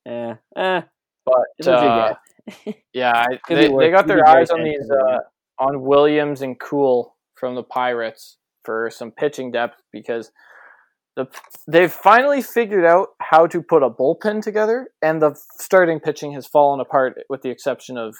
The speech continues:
Speaker 2: Hyun-Jin Ryu, who looks like an absolute stud.
Speaker 1: Yeah, coming out of the Dodgers. He had a rough, uh, first three games, but after
Speaker 2: Rough.
Speaker 1: that
Speaker 2: Yeah,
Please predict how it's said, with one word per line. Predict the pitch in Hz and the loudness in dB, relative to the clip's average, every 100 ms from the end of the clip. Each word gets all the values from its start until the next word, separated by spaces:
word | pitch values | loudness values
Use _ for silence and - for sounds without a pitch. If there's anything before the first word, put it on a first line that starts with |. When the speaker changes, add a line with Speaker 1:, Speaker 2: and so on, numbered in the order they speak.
| - | -4
Speaker 2:
Hyun-Jin | 151 139 131 131 131 | -2 -2 -6 -8 -8
Ryu, | 120 117 120 117 113 | -6 -6 -8 -10 -12
who | 123 120 | -12 -10
looks | 120 113 - | -8 -10 -12
like | 104 | -12
an | 92 107 | -12 -10
absolute | 110 - 113 107 | -12 -12 -16 -16
stud. | - - 101 95 - _ _ - | -20 -16 -12 -12 -16 _ _ -10
Speaker 1:
Yeah, | 120 117 113 _ _ _ _ | -6 -4 -6 _ _ _ _
coming | 170 143 135 | -4 -2 -4
out | 131 131 | -2 -2
of | 120 | -4
the | 113 | -8
Dodgers. | 110 110 113 117 - _ _ | -8 -8 -8 -10 -12 _ _
He | 185 | 0
had | 196 | 2
a | |
rough, | 143 147 156 - - | 4 4 4 -4 -10
uh, | - 123 120 | -2 0 0
first | - 147 143 | 2 2 2
three | 135 131 | 0 0
games, | 120 123 123 120 139 | 2 0 0 -6 -2
but | 123 | 0
after | 135 147 | 2 6
Speaker 2:
Rough. | 165 | 6
Speaker 1:
that | 120 120 - - _ _ _ 143 | 6 2 -2 -14 _ _ _ -4
Speaker 2:
Yeah, | 135 123 | -2 -2